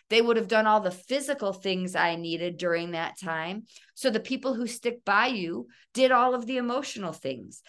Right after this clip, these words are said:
They didn't need my apology. They thanked me and said it wasn't necessary.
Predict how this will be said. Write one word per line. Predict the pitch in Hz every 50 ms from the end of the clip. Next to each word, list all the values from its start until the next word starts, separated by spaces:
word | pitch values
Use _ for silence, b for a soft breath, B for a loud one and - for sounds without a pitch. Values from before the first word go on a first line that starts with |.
| B B B
They | - 247 254
didn't | 294 311 294 262 214 196 202
need | 214 226 247 269 277 220
my | 226 208 170 151
apology. | 143 143 143 - 170 147 147 151 147 143 156 151 151 151 156
They | 160 196 202 208 196
thanked | 202 190 233 240 262 277 269 277 - -
me | 226 220 214
and | 196 190 185
said | - 208 196 196
it | 190 -
wasn't | - 185 190 185 185 160 - 151
necessary. | 165 170 170 - 165 160 - - - 120 113 87 - - - -